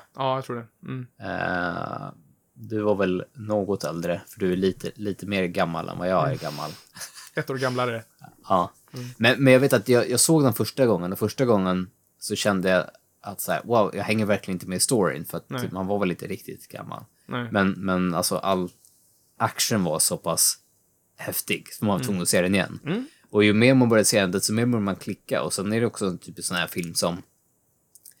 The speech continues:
Speaker 2: ju fler gånger du ser den, desto
Speaker 1: Mm.
Speaker 2: nya nyanser hittar
Speaker 1: Mm.
Speaker 2: du i den, liksom. Och speciellt om du, du ser den under kanske en ganska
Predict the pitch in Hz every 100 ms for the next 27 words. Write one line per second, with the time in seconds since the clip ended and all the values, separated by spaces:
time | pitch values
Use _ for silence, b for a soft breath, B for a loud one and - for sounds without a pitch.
0 | b b _ _ _ _ _ - 117 -
1 | - - - 143 139 113 98 92 90 -
2 | 147 110 90 87 87 - 87 _ _ _
3 | _ 151 139 131 113 110 104 123 131 110
4 | 147 139 107 85 82 80 85 85 82 82
5 | 82 76 - 80 - - 107 113 123 117
6 | 101 92 90 92 101 - 101 92 92 92
7 | 95 87 90 87 - 82 82 90 82 -
8 | 85